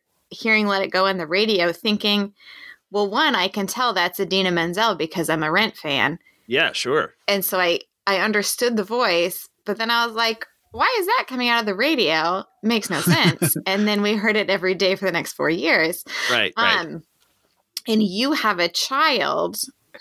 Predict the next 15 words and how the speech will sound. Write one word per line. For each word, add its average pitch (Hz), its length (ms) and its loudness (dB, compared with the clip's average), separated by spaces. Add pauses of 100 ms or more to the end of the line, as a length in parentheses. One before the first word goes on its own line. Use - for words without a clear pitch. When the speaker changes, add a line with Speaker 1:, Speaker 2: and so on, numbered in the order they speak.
(120)
Speaker 1:
who, 170 380 2
Speaker 2:
Mm-hmm. 170 100 6 (840)
Speaker 1:
at 180 140 2
least 240 260 0
one, 196 380 0
who 185 180 0
is 175 160 2
a 165 120 -2 (540)
really 320 300 0
big 202 180 -2
Frozen 156 380 -2
fan. 143 480 0 (200)
Speaker 2:
Big 135 380 0
Frozen 85 320 -6
fan. - 280 -4